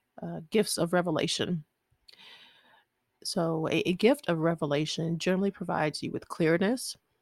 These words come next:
regarding what your inner self needs to help you move forward, uh, and towards what we in the mental health field refer to as self-actualization. So in simplest terms,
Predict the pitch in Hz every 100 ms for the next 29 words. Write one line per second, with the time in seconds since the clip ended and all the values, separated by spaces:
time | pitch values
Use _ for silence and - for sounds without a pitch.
0 | _ _ _ _ - 165 170 170 165 190
1 | 226 - 180 175 - 151 - 147 147 143
2 | - - - - - - - _ _ _
3 | - - 180 - 311 - 180 170 165 -
4 | 185 160 131 135 139 - _ _ _ -
5 | - - _ 175 165 170 - 170 175 175
6 | 175 170 - 175 160 156 170 214 202 170
7 | 156 - 156 160 147 147 - 143 - 143
8 | 156 - - 160 - 147 - 160 151 151
9 | 165 156 - 151 147 - 123 - - -
10 | 139 123 101 - 151 165 - _ _ _
11 | _ _ _ _ _ - - - _ -
12 | 175 175 175 302 - 202 - 175 156 156
13 | 151 160